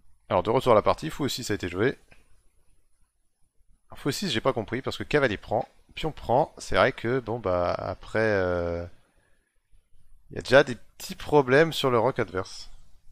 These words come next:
Ah, d'accord, très bien. <laughs> Alors, cavalier C quatre, les noirs veulent évidemment,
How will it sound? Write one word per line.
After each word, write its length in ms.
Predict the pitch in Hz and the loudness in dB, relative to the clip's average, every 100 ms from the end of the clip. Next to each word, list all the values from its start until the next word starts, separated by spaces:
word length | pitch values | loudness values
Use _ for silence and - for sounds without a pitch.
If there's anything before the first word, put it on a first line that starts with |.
| - - - - - - - - - - 110 | -18 -20 -20 -20 -20 -18 -16 -16 -16 -14 -4
Ah, 200 | 110 104 | 0 0
d'accord, 320 | 98 85 - | -2 -4 -2
très 120 | 101 | 0
bien. 140 | 101 - - - | 0 -4 -10 -12
<laughs> 1900 | - - - - - _ - - - - - - - - - _ _ _ - | -12 -16 -18 -20 -20 _ -20 -20 -20 -20 -20 -20 -20 -20 -20 _ _ _ 0
Alors, 400 | 123 131 117 104 | 6 8 10 8
cavalier 360 | - 143 143 131 | 6 6 6 4
C 180 | 135 | 0
quatre, 300 | - 135 123 | 4 4 4
les 100 | 117 | 2
noirs 180 | 113 113 | 4 4
veulent 160 | 104 104 | 4 -2
évidemment, 640 | 98 101 101 104 104 | -2 -2 -2 0 -2